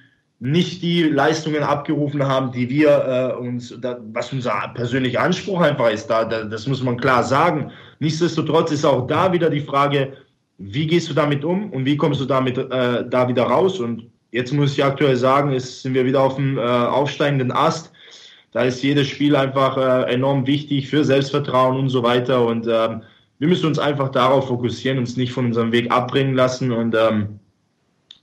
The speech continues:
ich sage halt immer, man kriegt alles hin und meistert alles, äh, und, äh, in dem Fall auch gemeinsam.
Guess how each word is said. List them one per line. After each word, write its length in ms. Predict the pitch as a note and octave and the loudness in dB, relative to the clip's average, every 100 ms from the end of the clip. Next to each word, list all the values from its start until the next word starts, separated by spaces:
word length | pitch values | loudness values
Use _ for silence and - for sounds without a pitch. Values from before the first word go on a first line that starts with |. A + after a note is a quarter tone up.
| _ _ | _ _
ich 140 | B2 A#2+ | -4 0
sage 220 | C#3 C3+ | 2 4
halt 160 | B2+ B2 | 4 2
immer, 420 | B2 A#2 - - _ _ _ _ _ - | 2 0 -2 -14 _ _ _ _ _ -4
man 180 | C#3 C#3 | -2 0
kriegt 220 | - - | -2 0
alles 300 | B2+ C3+ - | 2 2 0
hin 140 | C#3+ | 0
und 100 | C3 | 0
meistert 380 | A#2 B2 B2 A#2 | 2 0 0 -2
alles, 440 | A#2 A#2 A#2 - | 0 0 -2 -4
äh, 640 | F2 A2+ A2+ F2+ A2 G#2+ G#2 | -4 -2 0 -2 -2 -2 -2
und, 320 | G#2+ A2 F#2+ - | -4 -8 -8 -4
äh, 200 | G#2+ G#2 | -2 -2
in 160 | G#2+ | -2
dem 160 | A2+ A2+ | -2 0
Fall 160 | A#2+ | 2
auch 180 | G#2 A2 | 2 2
gemeinsam. 720 | A#2+ A2 A#2+ C3 B2+ A#2+ A2+ | 0 0 2 2 2 2 0